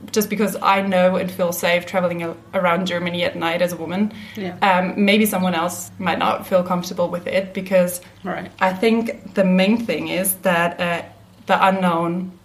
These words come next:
Speaker 1: kind of is the frightening part. And yeah,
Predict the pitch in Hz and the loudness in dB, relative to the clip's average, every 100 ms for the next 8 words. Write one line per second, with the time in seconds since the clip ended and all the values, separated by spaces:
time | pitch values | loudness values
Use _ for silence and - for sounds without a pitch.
0 | - - 185 - 180 185 185 180 202 170 | -8 0 0 0 -6 -6 0 2 2 -2
1 | 170 160 - - 185 180 180 170 - - | -4 -6 -6 -2 -2 -2 -6 -10 -18 -20
2 | - - - _ 214 208 - | -20 -20 -20 _ 2 2 2